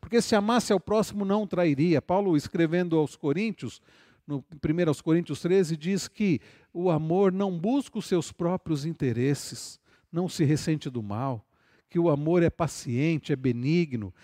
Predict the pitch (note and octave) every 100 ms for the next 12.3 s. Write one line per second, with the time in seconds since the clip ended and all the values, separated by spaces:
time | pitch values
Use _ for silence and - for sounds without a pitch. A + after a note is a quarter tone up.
0 | - - G#3+ G#3 A#3 A#3+ C4 A#3 G#3 F#3
1 | G#3+ G#3 C#3+ - _ _ - G3 B3 _
2 | _ - - G#3+ A3+ - A#3 B3 A#3+ -
3 | G3+ A#3 - - G#3+ D3+ D3 G3+ A3+ F3+
4 | F3+ F#3+ G3 G#3 D3 C#3 - A3 A#3 F#3+
5 | - - C#3 D3 F3+ D3 - - - -
6 | - G#3 - - A#3+ A3+ F#3+ F#3+ F#3+ A3
7 | - G#3 G3+ G3+ - F#3+ D3 D3 D#3 A2
8 | - - F3+ G3 E3+ _ - A#3+ B3+ C4+
9 | - A3+ A3 G#3+ G#3+ G#3+ G3 G#3 A3 G#3+
10 | A3 A3+ G3+ G3 G#3 A3+ - G3 F#3+ -
11 | G#3 - - B3+ - A3 G#3 F3+ C#3+ G3
12 | A#3+ D4